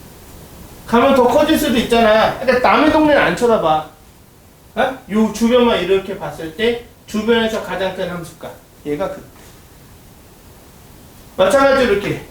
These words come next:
어? 불연속인데 이렇게 생겼어요. 어, 선생님 근처에 얘보다 작은 애가 있는데요? 아, 이렇게 봐야지, 이렇게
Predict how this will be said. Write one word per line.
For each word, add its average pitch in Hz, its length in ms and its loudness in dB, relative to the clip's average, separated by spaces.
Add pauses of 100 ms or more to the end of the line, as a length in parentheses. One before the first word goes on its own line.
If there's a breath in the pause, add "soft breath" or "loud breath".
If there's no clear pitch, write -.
어? 277 320 0 (160)
불연속인데 170 840 -2 (4000)
이렇게 180 280 0
생겼어요. 156 360 -4 (1600)
어, 214 240 2
선생님 254 300 2
근처에 226 420 2
얘보다 185 260 -2
작은 240 300 2
애가 208 160 2
있는데요? 135 420 -4
아, 147 160 -6 (2000)
이렇게 254 300 2
봐야지, 131 260 2
이렇게 117 280 -10